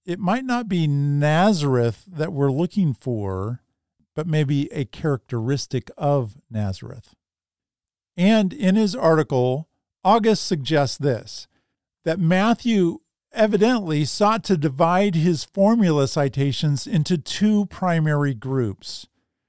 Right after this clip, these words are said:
The first group being those which actually cite an Old Testament passage. There are ten of those.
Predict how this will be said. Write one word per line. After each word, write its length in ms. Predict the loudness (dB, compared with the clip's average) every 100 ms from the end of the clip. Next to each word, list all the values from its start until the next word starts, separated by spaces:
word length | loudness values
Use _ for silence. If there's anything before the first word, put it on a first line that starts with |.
| _ _ _
The 60 | -10
first 320 | 0 0 2
group 280 | 0 0 0
being 480 | 0 0 0 -2 -4 0
those 400 | 4 4 2 0
which 200 | -2 0
actually 640 | 0 0 -2 -4 -2 -2
cite 560 | -4 -2 2 2 0 -4
an 160 | -4 0
Old 200 | 0 0
Testament 460 | -2 0 -4 -6
passage. 720 | -6 -4 -4 -4 -6 -6 -6
There 160 | -2 0
are 60 | -2
ten 240 | -2 0
of 140 | 0
those. 480 | 0 0 0 -4 -10